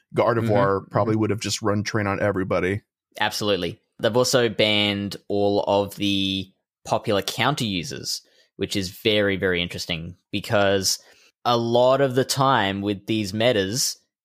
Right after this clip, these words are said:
Speaker 2: people tend to default to picking a counter user to counter, uh, popular types. So, for example, the ice type in the meta,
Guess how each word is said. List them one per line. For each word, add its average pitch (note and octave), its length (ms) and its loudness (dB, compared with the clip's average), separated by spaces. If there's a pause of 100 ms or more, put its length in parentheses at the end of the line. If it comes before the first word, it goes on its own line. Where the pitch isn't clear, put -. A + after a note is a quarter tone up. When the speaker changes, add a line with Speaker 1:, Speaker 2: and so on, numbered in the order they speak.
(500)
Speaker 2:
people B2 640 0
tend A#2+ 380 -2
to C3 100 -2
default G#2+ 760 0
to G#2 460 0 (160)
picking A2+ 340 -2
a G#2 80 2
counter G#2 320 -2
user G2+ 420 2 (100)
to G2 400 -4
counter, G2 640 -2 (460)
uh, F#2 220 0
popular F#2 600 -2
types. - 560 -2
So, A2 200 2
for A#2 100 -4
example, G2+ 400 -2
the G2+ 200 -6
ice C3 220 2
type F#2 300 0
in G2+ 160 -8
the G2 60 -6
meta, F#2 320 -2